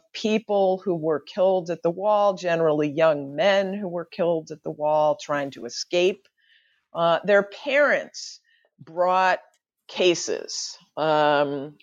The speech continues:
against the East German regime. Well,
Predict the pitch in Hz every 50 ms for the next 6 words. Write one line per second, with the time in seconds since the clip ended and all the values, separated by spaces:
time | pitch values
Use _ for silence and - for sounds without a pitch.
0 | _ 160 156 143 180 180 175 170 170 170 - - - - 175 160 - - 156 151
1 | 147 - - - 151 147 147 143 143 143 143 156 165 170 220 226 220 202 175 151
2 | - - - _ _ _ _ _ _ _ _ _ _ - 196 196 190 185 185 185
3 | 180 180